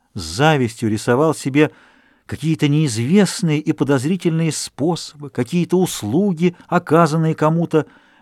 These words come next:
целую сеть общепринятой и дозволенной контрабанды. Значит, ему необходимо было открыть эту тайну, вступить в этот молчаливый союз, втиснуться в круг товарищей,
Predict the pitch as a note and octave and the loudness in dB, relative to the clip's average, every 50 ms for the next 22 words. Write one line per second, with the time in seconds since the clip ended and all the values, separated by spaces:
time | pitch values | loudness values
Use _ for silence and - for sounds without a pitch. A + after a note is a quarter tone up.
0 | _ _ _ - - C#3 D3+ F3 F#3 F3+ F3 E3+ E3+ E3 C#3 - - - E3 F3 | _ _ _ -6 2 4 4 6 6 6 6 4 4 4 2 -2 -2 2 2 2
1 | E3+ - - - D#3 D#3 D3+ - - - D#3 - - C3 D#3+ F3 E3+ E3+ D3+ - | 2 2 0 0 0 0 0 0 -4 -4 -4 -2 -2 0 0 0 0 0 0 0
2 | D#3 D#3+ D#3 - C3+ B2 C3 B2 G#2 A2 A#2+ C3+ C3 B2+ B2 A#2+ A2+ - A#2 G#2+ | 0 0 0 -2 -2 0 0 0 0 0 0 0 0 2 0 0 0 -2 -4 -4
3 | - A2+ A2 G2+ F#2 G2 F2+ D#2 D2+ D2 - _ _ _ _ _ _ _ _ _ | -2 -2 -4 -2 -2 -4 -6 -6 -8 -12 -14 _ _ _ _ _ _ _ _ _
4 | _ _ _ _ _ _ _ _ _ _ _ _ _ _ _ _ _ _ _ _ | _ _ _ _ _ _ _ _ _ _ _ _ _ _ _ _ _ _ _ _
5 | - - E2 E2 F2+ G#2+ C#3 F#3+ F#3+ - - - B2+ - G#2+ G2 A2 B2+ C3+ D#3 | -12 -10 -8 -4 -2 0 2 2 0 -2 -4 -8 -8 -8 -8 -6 -2 -2 -2 0
6 | E3 D3+ C3+ C3 B2+ A#2+ - - C#3 C3 A#2 A2 D3+ F3+ E3 D#3+ C#3+ A#2+ C#3+ D#3 | 0 0 0 0 0 0 -2 -2 -2 -2 -2 0 -2 -2 -2 -2 -2 -2 0 0
7 | D#3 D3 C#3+ - - B2 C3 - - - - C3+ C#3 G#3 B3+ C4 A3 - - - | 2 2 0 0 0 -2 -4 -4 -6 -8 -4 -2 0 0 0 0 -2 -4 -6 -4
8 | F3 E3 D#3+ - D#3+ D3+ _ - - D3 C3 A2+ G#2 F#2+ E2+ E2 D#2 - _ _ | -2 -2 -2 -2 -4 -4 _ -2 0 2 2 2 0 -2 -4 -8 -10 -12 _ _
9 | _ _ _ _ _ _ _ _ _ _ - _ _ - - - - - - F3 | _ _ _ _ _ _ _ _ _ _ -20 _ _ -10 -8 -8 -6 0 2 2
10 | F3+ F3 - G3 A3+ A3+ - - C#3+ F#3 F#3 F#3+ F3 - B2+ C#3+ D#3+ D3+ - - | 2 4 2 2 2 2 2 4 4 4 6 4 2 2 2 0 0 0 0 0
11 | D#3 D#3+ F#3 G#3 G3 E3 D3 C3+ - - C3+ A2+ A2 A#2 F3+ A#3+ A#3+ F#3+ - - | 0 2 2 2 4 4 2 2 2 0 0 0 0 0 0 -2 -2 -4 -6 -10
12 | - _ _ _ _ _ _ _ _ _ _ _ _ _ _ - - _ - - | -20 _ _ _ _ _ _ _ _ _ _ _ _ _ _ -20 -20 _ -4 0
13 | F#3 G3+ - - - C3+ C3 - - - C3 - - - - D3 D#3+ D3+ - - | 2 2 2 2 0 0 0 0 -2 -4 -4 -4 -4 -2 0 0 0 0 -2 -4
14 | _ - - G2 G#2 F#3 A3 A#3+ A#3 G3+ - - - G3 F#3 E3 | _ -2 -2 0 0 0 -2 -2 -2 -4 -6 -4 -2 -2 -2 -2